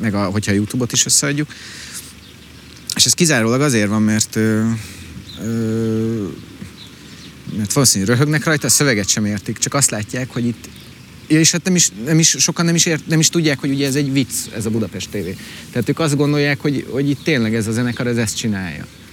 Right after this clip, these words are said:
És amikor ő rájön mondjuk egy br-, brazil, ö, ember erre, hogy, hogy egyébként milyen zenét csinálunk, mert a Spotify-on ránk keres,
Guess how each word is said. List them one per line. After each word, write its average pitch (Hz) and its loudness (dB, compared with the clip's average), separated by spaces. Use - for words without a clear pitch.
És 120 2
amikor 151 4
ő 120 2
rájön 123 4
mondjuk 107 2
egy 101 -4
br-, 113 0
brazil, 110 2
ö, 120 -4
ember 110 2
erre, 107 2
hogy, 101 -2
hogy 113 0
egyébként 113 4
milyen 120 6
zenét 104 -2
csinálunk, 104 2
mert 101 0
a - -4
Spotify-on 104 -4
ránk 98 -2
keres, 156 -4